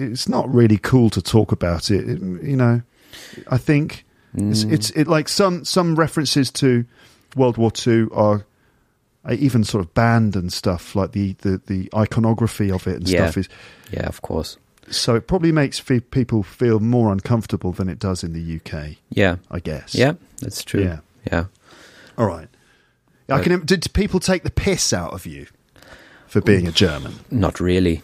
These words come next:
Speaker 2: Not really. I think, um, yeah, l-, a lot of people were quite interested in the culture and also in, yeah,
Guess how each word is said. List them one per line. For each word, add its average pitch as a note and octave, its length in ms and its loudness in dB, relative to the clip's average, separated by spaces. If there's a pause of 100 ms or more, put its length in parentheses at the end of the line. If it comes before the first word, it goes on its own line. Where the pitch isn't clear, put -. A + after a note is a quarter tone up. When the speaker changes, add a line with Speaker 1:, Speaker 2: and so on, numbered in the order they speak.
Speaker 2:
Not D#2+ 220 -6
really. E2 400 -2 (500)
I - 60 -12
think, G3 340 -2
um, C#3+ 400 -4
yeah, - 200 -2 (360)
l-, B2+ 140 -8 (840)
a A2+ 60 -6
lot B2 120 4
of A#2+ 80 0
people A#2+ 260 0
were G2 180 2
quite - 260 -2
interested C#3 540 0
in F#2+ 80 -2
the E2+ 80 -2
culture A#2 420 0 (140)
and F2 100 0
also E2+ 540 2 (560)
in, E2 520 2
yeah, D2 300 -2